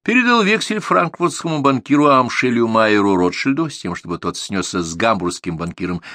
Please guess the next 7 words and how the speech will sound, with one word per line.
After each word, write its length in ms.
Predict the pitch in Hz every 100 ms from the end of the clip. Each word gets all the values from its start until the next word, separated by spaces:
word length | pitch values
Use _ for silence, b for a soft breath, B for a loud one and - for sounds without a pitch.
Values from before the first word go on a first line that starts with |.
| B
Карлом 380 | 95 90 85
Гейне 360 | 85 85 92 127
и 40 | 143 B B
навёл 260 | 71 85
у 60 | 104
него 180 | 139 175
справки 540 | - 110 76 - -